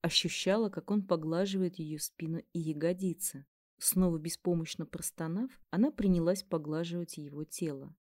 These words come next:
Сильные мускулы Зуфара напружинились под её прикосновениями. Его тело напряглось и расслаблялось от её нерешительных ласк.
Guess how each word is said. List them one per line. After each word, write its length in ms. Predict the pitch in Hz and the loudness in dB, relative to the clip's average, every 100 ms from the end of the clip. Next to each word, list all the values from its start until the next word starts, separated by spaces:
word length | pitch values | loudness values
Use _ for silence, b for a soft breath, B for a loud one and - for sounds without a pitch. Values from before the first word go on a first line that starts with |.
| _ _ | _ _
Сильные 440 | - - 185 170 165 | -2 2 4 2 2
мускулы 560 | 175 175 - 170 165 | 2 0 -4 -6 -6
Зуфара 480 | 156 160 - 240 233 | -4 -6 -4 0 2
напружинились 840 | 175 - 175 165 190 247 208 185 | 2 0 0 2 4 6 6 2
под 200 | - - | -4 -8
её 200 | 165 165 | -4 -4
прикосновениями. 1120 | 165 170 - - 185 190 190 160 147 147 147 151 _ _ _ - | -4 -8 -6 -4 -2 0 0 -2 -6 -10 -14 -16 _ _ _ -6
Его 300 | 160 170 165 | -2 0 0
тело 320 | - 190 180 | 2 2 2
напряглось 760 | 160 151 160 147 180 254 - - - | 0 -2 -4 0 0 0 -2 -10 -4
и 80 | 170 | -2
расслаблялось 840 | 165 - 160 156 226 240 196 - | 0 -2 -2 -2 0 0 -2 -4
от 140 | 160 165 | -6 -4
её 240 | 165 175 | -2 2
нерешительных 920 | 202 185 160 - 170 - 165 185 190 | 4 2 0 -6 -8 -8 -6 -6 -4
ласк. 420 | 220 170 - _ | -4 -2 -6 _